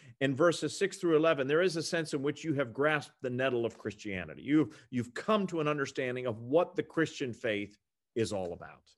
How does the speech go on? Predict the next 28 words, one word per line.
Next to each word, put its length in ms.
So 180
what 180
are 80
some 200
of 60
these 180
doctrines 480
that 180
Paul 240
teaches? 460
Well, 280
the 120
first 480
doctrine 400
that 160
Paul 220
teaches, 520
and 80
it's 140
there 240
in 200
verse 280
six, 500
is 220
the 80
divinity 480
of 100
Christ. 680